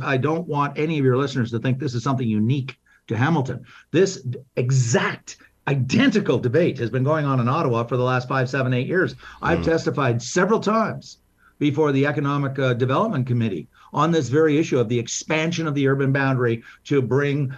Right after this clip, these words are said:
Speaker 1: land outside of the urban boundary of the city of Ottawa into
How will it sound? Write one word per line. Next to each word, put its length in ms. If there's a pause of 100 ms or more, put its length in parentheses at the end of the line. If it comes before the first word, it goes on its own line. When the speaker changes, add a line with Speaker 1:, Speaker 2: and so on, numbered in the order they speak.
Speaker 1:
land 580
outside 540
of 100
the 240
urban 380
boundary 420
of 100
the 80
city 280
of 100
Ottawa 480 (280)
into 760